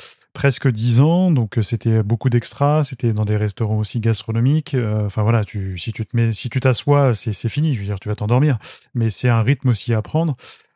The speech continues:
Euh, bon, c'était la première fois, et on va pas faire une généralité sur les stagiaires ou quand ça se passe mal avec un salarié ou un collaborateur, mais,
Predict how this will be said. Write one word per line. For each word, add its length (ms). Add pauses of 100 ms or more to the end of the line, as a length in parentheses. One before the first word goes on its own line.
(300)
Euh, 400
bon, 260
c'était 340
la 120
première 460
fois, 220
et 40
on 40
va 100
pas 100
faire 160
une 80
généralité 600
sur 180
les 120
stagiaires 600
ou 160
quand 140
ça 140
se 80
passe 220
mal 120
avec 180
un 80
salarié 400
ou 120
un 60
collaborateur, 600
mais, 160